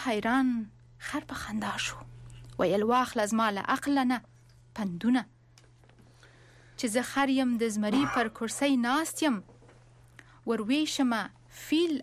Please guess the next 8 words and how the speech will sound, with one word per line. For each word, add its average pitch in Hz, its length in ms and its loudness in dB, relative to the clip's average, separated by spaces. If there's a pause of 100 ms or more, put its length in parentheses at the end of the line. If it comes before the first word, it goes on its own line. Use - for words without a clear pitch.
او 208 140 -2
پړانګ 262 540 2
ته 214 180 0
منصبونه. 190 800 0 (800)
ته 277 160 -4
هم 208 220 -2
کړای 208 280 -2
شي 208 100 -6